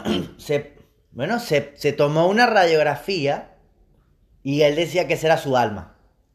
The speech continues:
Speaker 2: El aura que, que estaba en la radiografía, esa era su alma.
Speaker 1: Ok,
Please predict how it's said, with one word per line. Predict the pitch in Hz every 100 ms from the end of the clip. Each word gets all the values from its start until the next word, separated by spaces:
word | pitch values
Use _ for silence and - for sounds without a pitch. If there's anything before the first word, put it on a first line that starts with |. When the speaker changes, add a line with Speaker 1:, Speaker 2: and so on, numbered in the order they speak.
| _ -
Speaker 2:
El | 143
aura | 151 175 185 185
que, | 160 143
que | 139 135
estaba | 131 147 175
en | 190
la | 160
radiografía, | 147 135 127 127 214
esa | 156 147 165
era | 165
su | 156
alma. | 123 107 233
Speaker 1:
Ok, | 226